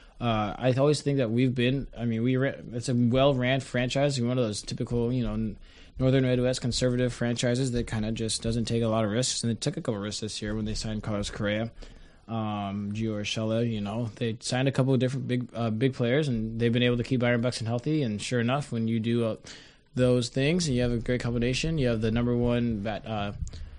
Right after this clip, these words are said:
the, they, you have the Luis Arraez leads the league in, uh, batting average. And so it's a great, good, good combi-,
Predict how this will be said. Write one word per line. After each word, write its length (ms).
the, 360
they, 220
you 180
have 100
the 220
Luis 360
Arraez 400
leads 220
the 80
league 300
in, 180
uh, 200
batting 240
average. 320
And 260
so 100
it's 280
a 40
great, 240
good, 160
good 140
combi-, 300